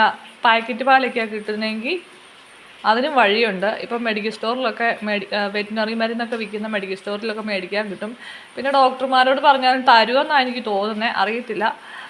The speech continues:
ആ, ഒരു പൊടിയുണ്ട്, ആ പൊടി അതിനൊരു അളവുണ്ട്, ആ അളവിന് വെള്ളത്തിലാക്കി, തിളപ്പിച്ചാറ്റിയ വെള്ളത്തിലാക്കി ഇതുപോലെ ഫീഡിംഗ് ബോട്ടിലാക്കി കൊടുക്കുവാണെങ്കിൽ അത്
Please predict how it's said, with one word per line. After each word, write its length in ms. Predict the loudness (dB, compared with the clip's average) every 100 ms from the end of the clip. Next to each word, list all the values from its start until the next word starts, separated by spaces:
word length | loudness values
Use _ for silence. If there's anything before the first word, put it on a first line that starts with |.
| -14 -2
ആ, 20 | 0 0 2 2
ഒരു 100 | 4 4
പൊടിയുണ്ട്, 520 | 4 6 4 4 0 2 4
ആ 20 | 4 6
പൊടി 260 | 2 4 2 -2 -8 0 0
അതിനൊരു 400 | 2 0 0 0 -4 -10 -12 0 4
അളവുണ്ട്, 460 | 4 4 2 0 -2 -6 -20 -20 -10 2
ആ 20 | 6 8
അളവിന് 400 | 6 4 0 0 -2 -6 -2 2
വെള്ളത്തിലാക്കി, 680 | 2 2 4 4 4 0 -6 -6 -6 0
തിളപ്പിച്ചാറ്റിയ 520 | 2 2 2 0 2 0
വെള്ളത്തിലാക്കി 520 | 0 0 0 0 -2 -6 -10 -20 -20 -10 -6 -4
ഇതുപോലെ 360 | 0 4 4 4 2
ഫീഡിംഗ് 340 | 0 0 0 0
ബോട്ടിലാക്കി 520 | 0 0 0 0 -2 -6
കൊടുക്കുവാണെങ്കിൽ 680 | -4 0 0 0 -4 -8 -10 -20 -20 -8
അത് 80 | -6